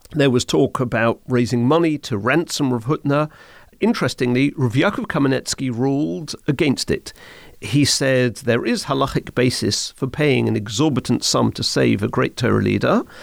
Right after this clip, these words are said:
but only during peacetime. And Israel's ongoing struggle constitutes war, and therefore the delivery of ransom money to the enemy would strengthen their position.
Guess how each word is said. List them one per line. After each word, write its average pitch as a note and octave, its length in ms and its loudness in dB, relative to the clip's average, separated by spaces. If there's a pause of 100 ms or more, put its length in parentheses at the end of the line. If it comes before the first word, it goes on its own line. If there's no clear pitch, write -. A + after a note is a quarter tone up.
(180)
but D#3 300 0 (100)
only F3+ 280 2
during F#3+ 260 2
peacetime. B2+ 460 -2 (440)
And C#3+ 760 2 (100)
Israel's D3+ 840 2
ongoing D3 480 2
struggle D#3 760 0 (280)
constitutes D#3+ 720 0
war, B2 540 2 (380)
and D3 160 4
therefore D3+ 300 0
the C3+ 120 2
delivery D#3 640 2
of A2+ 200 -2
ransom D3+ 440 0
money A2 300 2
to - 160 -12
the - 140 -2
enemy A#2+ 420 2
would C3+ 260 0
strengthen D#3 680 -2
their D3 240 2
position. - 500 -2